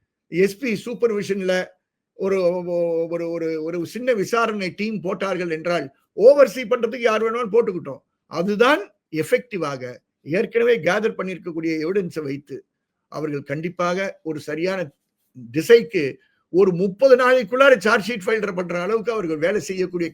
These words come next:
கெப்பாசிட்டி உள்ளவர்கள் இந்த நாட்டில் இருக்கார்கள். தமிழ்நாட்டில் இருக்கக்கூடிய போலீஸ்க்கு அந்த மாதிரி வசதிகள்லாம் இல்லை என்று நினைக்க வேண்டாம்.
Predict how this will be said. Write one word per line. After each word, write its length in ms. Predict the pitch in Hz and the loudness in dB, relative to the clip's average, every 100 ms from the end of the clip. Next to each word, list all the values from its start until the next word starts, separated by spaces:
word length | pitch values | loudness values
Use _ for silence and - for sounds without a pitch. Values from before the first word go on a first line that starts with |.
| 165 | -4
கெப்பாசிட்டி 500 | 165 226 220 220 214 | 0 0 0 -4 -4
உள்ளவர்கள் 480 | 175 180 185 175 | -4 -4 -4 -4
இந்த 160 | 160 156 | -6 -6
நாட்டில் 340 | 151 147 147 | -10 -8 -8
இருக்கார்கள். 420 | 123 - 117 - _ _ _ _ _ _ _ | -10 -14 -18 -18 _ _ _ _ _ _ _
தமிழ்நாட்டில் 540 | - 151 202 202 196 180 | -10 -4 0 0 0 -2
இருக்கக்கூடிய 400 | 160 175 165 156 | -4 -2 -2 -2
போலீஸ்க்கு 360 | 165 196 180 - | 0 0 0 -2
அந்த 160 | 175 156 | -4 -2
மாதிரி 380 | 180 180 143 - _ _ - | 0 0 -2 -6 _ _ -12
வசதிகள்லாம் 600 | 156 214 208 180 180 190 | -4 -2 0 0 0 0
இல்லை 240 | 160 180 208 | 0 2 2
என்று 160 | 196 | 2
நினைக்க 300 | 175 156 147 | -4 -6 -6
வேண்டாம். 280 | 131 113 101 | -6 -8 -16